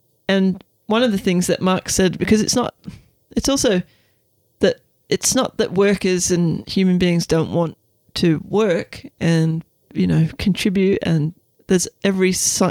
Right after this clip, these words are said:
kind of sign in society that shows that that's possible. It's just that what happens to work under capitalism is, as Marx said, and I'm gonna quote 'cause it's quite, there's some beautiful, um, lyrical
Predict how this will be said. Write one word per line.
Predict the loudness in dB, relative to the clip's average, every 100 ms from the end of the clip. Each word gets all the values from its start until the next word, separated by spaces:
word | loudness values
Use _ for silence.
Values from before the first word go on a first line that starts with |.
| 0
kind | 0 2
of |
sign | 2 2 2 2
in | 0
society | -2 -2 0 2 0 -2 _ _ _ -4
that | -4
shows | -2 0 2 0 -2 -10 _ _ _
that | -4 0
that's | 0 2
possible. | 0 2 2 2
It's | 0 0
just | 0 0
that | -4 _ -10
what | -2 -2 -2 -6
happens | 0 2 2 0
to | -2
work | -2 0 0 -2
under | -2 -2
capitalism | 0 -2 0 0 0 -2 -4 _ _ _ _
is, | 0 0 0
as | -2 0 -2 -4
Marx | 0 0 -2 -2
said, | 0 2
and | 2
I'm | 2
gonna | 0
quote | -2 0 0 0
'cause | -6
it's | -6
quite, | -4 -4 -4 _ _ -4
there's | -4
some | -2 -4 -6 _ _ _ _ _ _ -20 _ _ _
beautiful, | 0 0 0 0 -2 0
um, | 0 2 0 -4 _ _ _ _ _ _ _ _ -2
lyrical | 0 0 0 0 0 -2